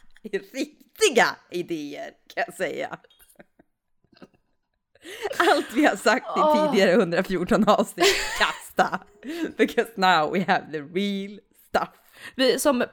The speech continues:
Speaker 2: som P tre brukar säga, vi pågår och berör. Om, om något så är det det
Speaker 1: Ja.
Speaker 2: vi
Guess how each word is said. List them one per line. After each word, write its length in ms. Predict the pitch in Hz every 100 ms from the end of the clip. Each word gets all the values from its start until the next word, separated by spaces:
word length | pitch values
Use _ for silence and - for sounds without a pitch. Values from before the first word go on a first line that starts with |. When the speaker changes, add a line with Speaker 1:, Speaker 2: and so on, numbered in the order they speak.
| -
Speaker 2:
som 200 | - 254
P 220 | 277 254
tre 140 | - 226
brukar 200 | 233 214
säga, 200 | 190 185
vi 160 | 254
pågår 800 | - 302 269 226 214 240 233 -
och 160 | 247 - -
berör. 600 | 226 240 139 131 156 196 _ _
Om, 240 | 285 311 -
om 360 | 269 311 269 254
något 640 | 277 - - - - - -
så 160 | -
är 60 | 247
det 140 | -
det 120 | 233 226
Speaker 1:
Ja. 200 | 220
Speaker 2:
vi 80 | 180